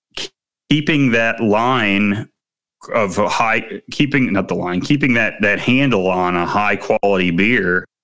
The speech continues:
that I really like is gonna be really hard. <laughs>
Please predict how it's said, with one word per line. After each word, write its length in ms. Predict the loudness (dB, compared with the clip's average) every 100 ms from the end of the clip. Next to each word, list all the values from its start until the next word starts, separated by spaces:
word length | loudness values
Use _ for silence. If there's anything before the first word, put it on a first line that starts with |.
| -2
that 120 | 0
I 200 | 2 2
really 400 | 2 2 2 2
like 540 | 2 0 0 -2 -6 -20 _ _ _ _
is 120 | -2
gonna 160 | 0 0
be 120 | 2
really 380 | 2 2 2 2
hard. 480 | 0 0 -2 0 -2
<laughs> 60 | -2